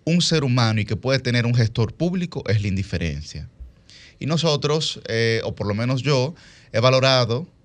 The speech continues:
eh, que la actitud mostrada en muchos casos ha sido de indiferencia. De indiferencia. Porque cuando usted entiende que la verdad es la principal arma política,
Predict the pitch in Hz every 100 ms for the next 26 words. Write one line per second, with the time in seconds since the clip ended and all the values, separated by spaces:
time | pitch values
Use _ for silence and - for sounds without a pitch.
0 | _ _ _ - 104 104 101 98 98 95
1 | - 120 113 110 107 107 - 110 110 165
2 | 180 120 - 131 120 120 127 117 - 101
3 | 104 113 101 117 117 113 120 143 135 -
4 | - - _ _ _ _ _ - _ _
5 | _ _ _ _ _ 127 156 156 175 190
6 | 170 120 82 - - - - - - 131
7 | 127 139 131 131 127 127 123 120 - -
8 | 139 135 135 135 135 139 139 170 208 214
9 | - 156 165 160 156 135 131 127 123 120
10 | 160 180 - 139 151 143 131 123 - 135
11 | - 135 143 135 139 117 104 104 110 123